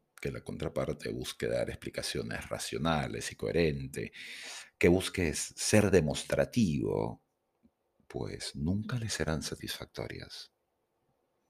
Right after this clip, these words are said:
Y entonces este síndrome va a implicar de que siempre se viva con una especie de, de el, el yugo de la desconfianza, ¿no? De la celotipia.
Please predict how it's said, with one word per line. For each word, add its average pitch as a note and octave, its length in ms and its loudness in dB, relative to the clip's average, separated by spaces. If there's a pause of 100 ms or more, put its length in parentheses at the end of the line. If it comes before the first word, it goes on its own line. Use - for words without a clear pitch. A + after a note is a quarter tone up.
(120)
Y E2 120 0
entonces - 840 -4
este - 240 -2
síndrome D2+ 640 0 (480)
va F#2 40 4
a - 20 6
implicar D#2 400 2
de E2+ 160 6
que C#2+ 540 2
siempre F2+ 580 4
se G2 180 2
viva G1+ 540 0 (680)
con D2+ 200 2
una C#2+ 200 2
especie - 480 0
de, A#1 540 2
de G#1 640 -2 (540)
el, A#1+ 360 -8 (440)
el D2 240 0
yugo E2+ 500 8
de C2 120 -2
la C#2 120 -2
desconfianza, - 1300 -2 (140)
¿no? F2+ 320 -4
De - 120 -2
la - 140 -8
celotipia. - 1000 -4